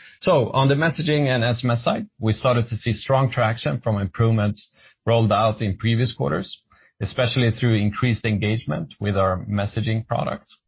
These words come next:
We also introduced some new features. Uh, since transactional and personal information in messages becomes more and more common, uh, our users have asked for an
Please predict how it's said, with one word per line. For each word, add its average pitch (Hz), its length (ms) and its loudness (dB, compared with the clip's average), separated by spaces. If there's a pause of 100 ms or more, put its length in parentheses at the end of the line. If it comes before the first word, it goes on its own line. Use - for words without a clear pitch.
(520)
We 120 100 2
also 127 240 2
introduced 113 500 0
some 110 240 2
new 127 180 4
features. 123 460 -4 (300)
Uh, 95 340 -2 (100)
since 110 380 -2
transactional 113 720 0
and 98 160 -2
personal 113 400 -2
information 104 720 -2
in 107 240 0
messages 107 540 -4
becomes 98 560 -4
more 110 240 2
and 107 100 4
more 101 180 0
common, 127 420 -4 (480)
uh, 92 60 -4
our 101 260 0
users 110 380 0
have 104 120 0
asked 104 340 0
for 104 100 -2
an 90 100 -6